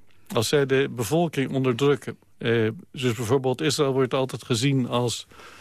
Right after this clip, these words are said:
de enige democratie in het Midden-Oosten. Eh, nou ja, stel dat dat nog het geval is voor Israël, voor het Israël van binnen de grenzen van negentien zevenenzestig,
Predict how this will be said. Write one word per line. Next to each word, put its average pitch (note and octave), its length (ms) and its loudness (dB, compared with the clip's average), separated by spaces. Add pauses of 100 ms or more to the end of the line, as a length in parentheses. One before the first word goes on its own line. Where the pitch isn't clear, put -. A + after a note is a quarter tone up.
(120)
de D3 360 2
enige C#3 420 0
democratie B2 760 -2
in A#2 100 0
het A2+ 160 -2
Midden-Oosten. A2 640 -2 (720)
Eh, A2 260 4 (340)
nou C3+ 200 2
ja, C3+ 180 2 (140)
stel D3+ 380 2
dat C#3 180 -2
dat C#3 180 -2
nog B2+ 180 -2
het - 140 -12
geval C3 380 2
is A#2 140 0
voor B2+ 420 2 (140)
Israël, A#2 640 2
voor A#2+ 180 2
het A#2+ 180 2
Israël A#2 440 0
van A2+ 220 -2
binnen C3 240 2
de A2 80 -2
grenzen A2+ 460 -2
van G#2+ 180 -2
negentien G#2+ 380 0
zevenenzestig, G#2+ 1000 0